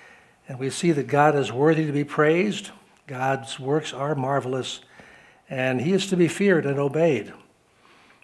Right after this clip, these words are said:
The lesson, I think, might come from Psalm ninety-eight, verse one. "Sing to the Lord a new song,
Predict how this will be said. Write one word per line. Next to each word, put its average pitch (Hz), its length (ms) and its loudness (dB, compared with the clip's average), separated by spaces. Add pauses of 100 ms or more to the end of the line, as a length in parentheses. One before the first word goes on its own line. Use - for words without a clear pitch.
(200)
The 127 100 -6
lesson, 147 340 2
I 135 80 4
think, 139 380 -2
might 135 240 -6
come 147 180 0
from 135 180 -6
Psalm 143 300 0
ninety-eight, 143 540 0
verse 139 260 -2
one. 120 460 -4 (420)
"Sing 175 360 6
to 156 100 2
the 156 100 4
Lord 156 400 8
a 139 140 -2
new 151 240 2
song, 127 540 -4